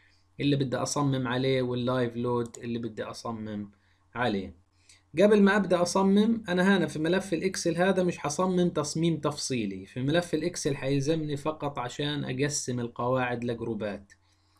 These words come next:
وبعد هيك حروح أنتقل لملف التصميم تاعي. إذا كنت أنا عامل ملف إكسل أصمم عليه القواعد، بصمم كل قاعدة أو كل جروب، وإذا مش عامل ملف إكسل بروح بصمم القواعد تاعتي يدويًا. الشغلة الأولى لازم نعملها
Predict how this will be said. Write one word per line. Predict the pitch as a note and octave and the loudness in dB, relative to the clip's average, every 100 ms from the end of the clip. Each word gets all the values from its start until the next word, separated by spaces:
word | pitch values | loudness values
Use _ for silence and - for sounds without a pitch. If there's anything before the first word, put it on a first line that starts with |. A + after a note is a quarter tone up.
| _ | _
وبعد | B2 E3+ F#3+ E3+ | 2 4 4 4
هيك | F3 G#3 G#3 | 6 6 4
حروح | - D3 F3+ E3+ | -2 0 0 0
أنتقل | D#3 D3+ F#3 D#3+ D3+ | -2 -2 -2 0 2
لملف | C#3+ D#3 E3+ - | 2 2 0 -4
التصميم | - C#3+ C#3+ D3+ D#3+ C#3+ | -4 -4 -2 -2 -2 -2
تاعي. | D3 B2 A#2+ | -2 -2 -2
إذا | A#2+ | -4
كنت | A#2 D3 C3+ | -6 -6 -4
أنا | C3 | -4
عامل | C#3 C3+ B2+ | -2 0 0
ملف | B2+ C#3 - | 0 -2 -4
إكسل | - - B2+ B2 | -8 -6 -6 -6
أصمم | - C#3+ C#3 B2+ | -4 -2 0 -2
عليه | B2 C#3+ | -2 -2
القواعد، | C#3 C3+ D3 B2 A#2+ | -2 0 0 0 -4
بصمم | A#2+ C#3 D#3 E3 F#3+ G3 | -6 -2 -2 2 2 2
كل | D3 C#3+ | 0 -2
قاعدة | - D3+ C#3+ D#3 F3 | -2 -2 0 2 2
أو | C3 A#2+ | 0 2
كل | D#3 C#3 | 4 4
جروب، | B2 C3 F#3 G#3+ - - - - _ _ _ D#3 | 6 6 6 6 -2 -12 -20 -20 _ _ _ 0
وإذا | F3 | 4
مش | G3 F#3 | 4 6
عامل | F3+ F#3+ F3+ | 4 4 4
ملف | E3+ F3 F3 | 4 2 0
إكسل | F3 - E3+ D#3+ | -6 -4 -2 -2
بروح | D3 D#3 D3+ | 0 0 0
بصمم | C#3 C#3 C#3+ C#3 C3 | -2 -2 0 2 0
القواعد | B2+ C3 C3+ A#2+ A#2+ - | -2 0 0 0 -4 -4
تاعتي | B2+ B2 - A#2 | -4 -4 -2 0
يدويًا. | A#2 A2+ G#2 F#2+ F#2 F2 E2 - _ _ _ _ _ _ _ _ _ - _ - _ - | 2 0 -2 -4 -6 -10 -16 -20 _ _ _ _ _ _ _ _ _ -20 _ -20 _ -4
الشغلة | - G3+ G#3 | 2 6 8
الأولى | G#3 G#3+ | 8 8
لازم | G3+ G3 F#3+ | 8 8 6
نعملها | F#3 F#3+ G#3 G3+ G#3+ A3 | 4 4 6 8 8 4